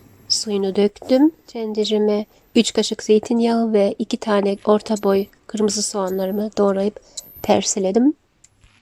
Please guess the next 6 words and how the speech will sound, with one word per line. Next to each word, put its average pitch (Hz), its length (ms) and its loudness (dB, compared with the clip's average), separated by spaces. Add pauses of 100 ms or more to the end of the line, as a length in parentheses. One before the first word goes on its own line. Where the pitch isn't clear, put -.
(360)
Soğanlar 202 560 -2
öldükten 208 580 4
sonra 240 580 2 (580)
bir 226 380 2 (300)
büyük 226 280 2
kaşık - 580 -2